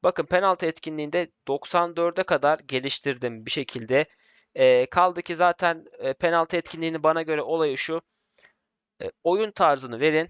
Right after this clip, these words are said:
yeteneğini verin. Gerisi önemli. Yüzde kırk, elli bile olsa zaten antrenörü verdiğiniz zaman gücü artacaktır.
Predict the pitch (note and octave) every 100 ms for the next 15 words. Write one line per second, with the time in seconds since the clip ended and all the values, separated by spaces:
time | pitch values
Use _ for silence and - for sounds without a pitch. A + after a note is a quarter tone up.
0 | - C3 D3+ F3 E3 D#3+ C3 D3+ D#3+ E3
1 | - _ _ _ _ - F3 C#3+ - D3+
2 | C#3+ B2 A2+ C#3+ D3 D#3 F3 - - C#3+
3 | F3+ D#3+ A#2 C3 B2+ D3 D3 G#2 C3+ C#3+
4 | D3+ C#3 A#2+ C#3 C#3+ C3+ A#2+ A#2 C3+ C3
5 | B2 C3 B2+ B2+ D3 D#3 E3 - E3+